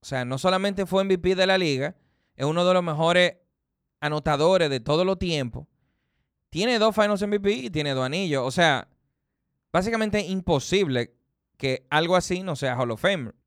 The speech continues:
Yo no sé si ustedes lo mencionan es porque, porque él está en mu-, con estos shows, que está, tiene una mala percepción ahora mismo de él. Pero,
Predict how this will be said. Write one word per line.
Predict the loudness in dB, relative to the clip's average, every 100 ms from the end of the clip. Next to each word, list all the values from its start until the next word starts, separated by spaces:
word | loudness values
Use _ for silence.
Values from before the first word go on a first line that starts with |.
| _ -8
Yo | -2 0
no | 2
sé | 0 0
si | -2
ustedes | 0 0 2
lo | 2 0 -4
mencionan | -8 -6 -2 -2 -2 -2 -4
es | -4
porque, | -4 -4 -2 -2 -2 -4 -14 _ _ _
porque | -6 -2
él | -2
está | 0 0
en | 0 -4
mu-, | -6 -6
con | -6
estos | -2 -2 0
shows, | 6 8 10 8 6
que | 2
está, | 0 2 4 4 2 0 -2 -8 -14 _ _ -4
tiene | -2 0
una | 0
mala | 2 4 6 6 4 0 -6 -4
percepción | -4 -2 0 0
ahora | 2 0
mismo | 0 -2 -6
de | -6 0 0
él. | 0 -6 -16 -20 -20 -20 _ _ -16 -16 -18 _
Pero, | -4 -2 0 -2 -4 -10